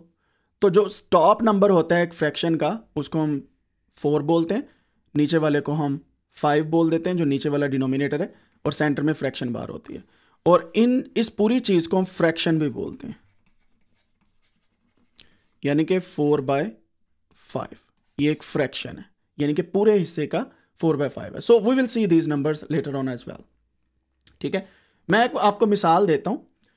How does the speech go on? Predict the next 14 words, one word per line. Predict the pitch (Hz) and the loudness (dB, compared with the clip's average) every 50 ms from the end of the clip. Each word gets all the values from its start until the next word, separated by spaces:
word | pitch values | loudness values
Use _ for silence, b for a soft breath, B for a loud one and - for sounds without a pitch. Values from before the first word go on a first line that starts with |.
| _ _ _ _ _ _ _ _ _ - - | _ _ _ _ _ _ _ _ _ -12 -6
ये | 139 170 254 294 | -2 2 2 4
मेरे | 311 240 190 190 190 190 | 6 6 6 6 4 4
पास | 190 190 175 175 180 196 202 196 - - _ - | 4 4 4 6 6 4 4 2 -2 -6 _ 0
एक, | - 170 170 175 180 180 175 - - - - _ _ _ _ _ _ _ _ _ _ _ _ _ _ _ _ _ _ _ _ _ _ _ _ _ _ _ _ _ _ _ _ _ _ _ _ _ _ _ _ _ _ _ _ _ _ _ _ _ _ _ _ _ _ _ _ _ _ _ _ _ _ _ _ _ _ _ _ _ _ _ _ _ _ _ _ _ _ _ _ _ _ _ - | 2 4 4 4 4 2 0 -4 -8 -20 -20 _ _ _ _ _ _ _ _ _ _ _ _ _ _ _ _ _ _ _ _ _ _ _ _ _ _ _ _ _ _ _ _ _ _ _ _ _ _ _ _ _ _ _ _ _ _ _ _ _ _ _ _ _ _ _ _ _ _ _ _ _ _ _ _ _ _ _ _ _ _ _ _ _ _ _ _ _ _ _ _ _ _ _ 0
इस | 262 262 - - | 0 2 2 2
तरीके | 190 160 151 - 160 | 2 2 2 0 0
से | 160 170 | -2 0
मैंने | 165 160 156 160 | 0 0 0 0
एक | 160 156 | -2 -2
चीज | - 151 143 135 | -2 -4 -4 -4
ड्रॉ | 135 147 143 143 139 | -4 -4 -2 -2 -4
की। | - 151 - - - _ _ _ _ _ _ _ _ _ _ _ _ - | -4 -6 -6 -6 -8 _ _ _ _ _ _ _ _ _ _ _ _ 0
अगर | 160 175 196 247 233 | 0 2 2 2 2
मैं | 190 156 143 123 - | 2 0 0 -2 -6